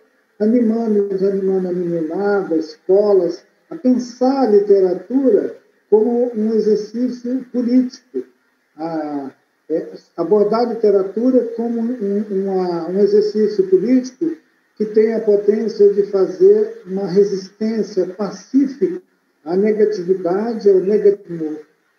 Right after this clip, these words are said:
que está instalado no, no cenário político, nos debates públicos, muito negacionismo.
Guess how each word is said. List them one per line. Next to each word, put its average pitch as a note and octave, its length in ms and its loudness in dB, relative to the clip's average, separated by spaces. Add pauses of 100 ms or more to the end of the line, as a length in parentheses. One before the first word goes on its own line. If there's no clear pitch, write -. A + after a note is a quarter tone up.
que D#3+ 60 -2
está F#3 180 -2
instalado E3 840 -4
no, C#3+ 360 -4
no C#3 140 -6
cenário D#3 560 -4
político, F3+ 600 -2
nos D#3 180 -10
debates D#3+ 520 -4 (100)
públicos, E3+ 540 -2
muito A3+ 260 -6
negacionismo. F3+ 1040 -4